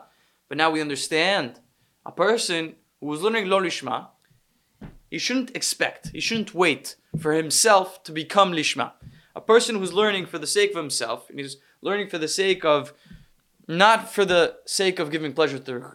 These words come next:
to the Creator, he shouldn't expect himself to get there. He shouldn't wait. He shouldn't do things just so he can get there. It's not something that he should be waiting for or expecting. רק בזמן שידע בנפשו שזכה באמונת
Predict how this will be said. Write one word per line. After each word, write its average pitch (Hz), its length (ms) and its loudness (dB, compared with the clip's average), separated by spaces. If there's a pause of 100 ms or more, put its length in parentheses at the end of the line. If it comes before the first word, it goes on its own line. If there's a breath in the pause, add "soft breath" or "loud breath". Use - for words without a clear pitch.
(180)
to - 80 -8
the 131 80 -2
Creator, 139 540 -2
he 170 80 -10
shouldn't 190 240 -4
expect - 420 0
himself 160 340 -4
to 165 60 -4
get 214 200 0
there. - 180 -8 (400)
He 156 80 -2
shouldn't 185 300 -2
wait. 170 280 2
He 135 60 -10
shouldn't 185 320 -4
do 202 180 -4
things 170 460 -6 (300 soft breath)
just 202 240 4
so 190 120 4
he 185 120 0
can 165 240 -8
get 170 240 2
there. 107 180 -12 (240)
It's 143 120 -6
not 185 120 -2
something 185 240 -4
that 165 120 -2
he 170 100 -8
should 151 200 -8
be 156 260 -10 (160 soft breath)
waiting 180 360 2
for 147 260 2
or 139 140 2
expecting. 131 560 -2 (2000 loud breath)
רק 190 240 4
בזמן 175 360 -2
שידע 180 280 -4
בנפשו 185 420 -6
שזכה 165 360 -6
באמונת 143 300 -8